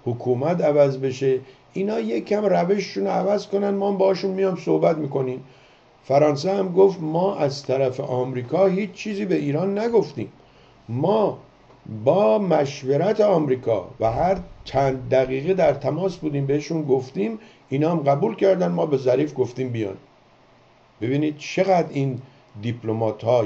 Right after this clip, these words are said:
این سیاسیون دروغ می‌گن که به حرف هیچ کدومش نمیشه اطمینان کنی. حالا صحبت از ظریف شد. می‌دونید که هفته قبل ظریف رفت سوئد و اونجا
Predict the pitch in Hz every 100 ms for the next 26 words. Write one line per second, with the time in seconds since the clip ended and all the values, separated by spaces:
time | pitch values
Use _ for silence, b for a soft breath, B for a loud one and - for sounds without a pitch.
0 | 104 120 117 - - _ _ _ _ -
1 | - - 110 107 98 113 120 135 104 113
2 | 123 160 151 135 139 135 135 B B -
3 | 117 117 117 151 143 131 113 170 175 -
4 | - 175 190 175 170 160 127 120 98 101
5 | 90 85 82 78 123 170 135 B B _
6 | - 156 156 175 175 139 131 127 127 -
7 | 104 143 170 170 147 131 110 117 - 147
8 | 143 175 185 B B B 101 107 120 135
9 | 139 - 131 120 - - 107 107 151 180
10 | 180 B B B B - 113 107 95 98
11 | 123 117 123 139 117